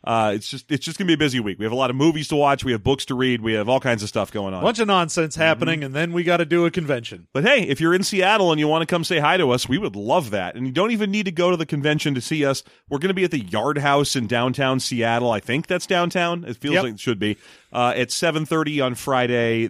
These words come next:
Speaker 1: March
Speaker 2: It's pretty
Speaker 1: third.
Speaker 2: near the convention center, so
Speaker 1: Yeah.
Speaker 2: if you were already going to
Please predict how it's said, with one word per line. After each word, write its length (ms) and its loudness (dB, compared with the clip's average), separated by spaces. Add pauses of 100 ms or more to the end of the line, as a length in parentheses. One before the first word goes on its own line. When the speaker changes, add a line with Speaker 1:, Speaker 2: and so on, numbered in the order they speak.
Speaker 1:
March 260 0
Speaker 2:
It's 60 -4
pretty 180 2
Speaker 1:
third. 60 -4
Speaker 2:
near 240 2
the 100 -2
convention 520 -4
center, 360 0
so 340 0 (180)
Speaker 1:
Yeah. 120 2
Speaker 2:
if 100 -2
you 100 2
were 140 4
already 500 4
going 400 -2
to 500 0